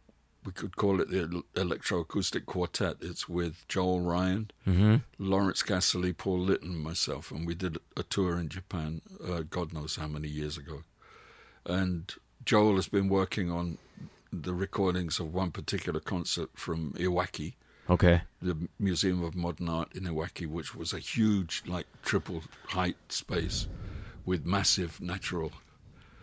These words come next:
Speaker 1: and we pushed the system as hard as it would go.
Speaker 2: Yeah.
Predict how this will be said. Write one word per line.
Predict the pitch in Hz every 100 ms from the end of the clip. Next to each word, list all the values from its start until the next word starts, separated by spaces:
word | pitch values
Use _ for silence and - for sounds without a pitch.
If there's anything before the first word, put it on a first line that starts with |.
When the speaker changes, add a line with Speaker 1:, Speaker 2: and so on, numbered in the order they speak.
| - - -
Speaker 1:
and | 95
we | 95 80 _ -
pushed | 110 -
the | -
system | - 104 - 90
as | 87 -
hard | 95 98 90
as | 85
it | 92
would | - 82
go. | 82 85 85
Speaker 2:
Yeah. | 123 160 165 117